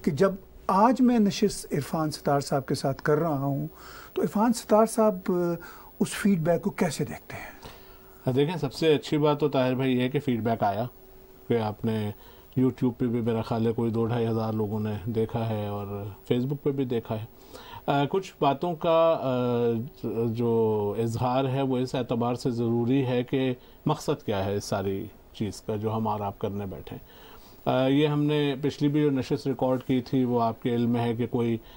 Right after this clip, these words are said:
Speaker 2: एजेंडा नहीं था, कोई तैयारी नहीं थी, वैसे ही बैठ गए थे कि हम गुफ्तगू करते हैं और वो रिकॉर्ड कर लेते हैं। आज भी कमोबेश वही सूरत हाल है। अ, वजाहत इस बात की ज़रूरी है कि हम यहाँ पर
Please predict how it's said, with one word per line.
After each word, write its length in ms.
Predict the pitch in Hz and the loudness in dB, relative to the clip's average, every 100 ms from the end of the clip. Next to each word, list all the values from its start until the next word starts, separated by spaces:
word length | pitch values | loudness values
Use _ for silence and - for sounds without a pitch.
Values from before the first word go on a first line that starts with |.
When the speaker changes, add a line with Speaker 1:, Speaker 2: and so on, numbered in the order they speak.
| - - | -20 -2
Speaker 2:
एजेंडा 420 | 147 139 135 135 131 | 2 4 2 2 2
नहीं 200 | 127 127 | 0 0
था, 200 | 120 113 | 0 0
कोई 160 | 123 | -2
तैयारी 440 | 117 117 117 113 117 | 0 0 2 0 0
नहीं 180 | 110 | -2
थी, 160 | 101 185 | -4 -4
वैसे 320 | 185 143 156 | -2 -2 0
ही 60 | 131 | 0
बैठ 180 | 113 101 | 0 0
गए 160 | 101 | -2
थे 180 | - 113 | -2 -4
कि 80 | 143 | -2
हम 100 | 127 | -2
गुफ्तगू 380 | 110 - 104 104 | -2 -4 -4 -4
करते 360 | 107 92 - | -4 -4 -4
हैं 60 | 113 | -2
और 100 | 107 | 0
वो 120 | 101 | -2
रिकॉर्ड 340 | 95 95 90 | -2 -4 -4
कर 160 | - 98 | -4 -6
लेते 300 | 104 104 - | -4 -6 -4
हैं। 80 | 123 | -2
आज 160 | 131 | -2
भी 300 | 156 175 160 156 - - - - | -2 -4 -4 -8 -14 -20 -10 -4
कमोबेश 460 | 127 127 123 - | -2 0 -2 -2
वही 140 | 120 120 | -2 -2
सूरत 380 | 127 113 110 | -2 -2 -2
हाल 200 | 113 110 | -4 -4
है। 120 | 104 110 | -6 -8
अ, 880 | - - - - - 143 131 131 131 | -10 -12 -12 -14 -4 0 2 2 2
वजाहत 460 | 135 131 170 220 226 | 2 2 2 2 0
इस 120 | 185 | 0
बात 220 | 190 185 | -2 -4
की 120 | 202 | -4
ज़रूरी 500 | 165 143 139 143 190 | 0 0 2 0 0
है 220 | 165 180 | -2 -4
कि 120 | 175 160 | -2 -2
हम 280 | 139 160 | -2 0
यहाँ 300 | 151 135 143 | 0 0 -2
पर 520 | 143 - 151 156 160 | -2 0 2 2 0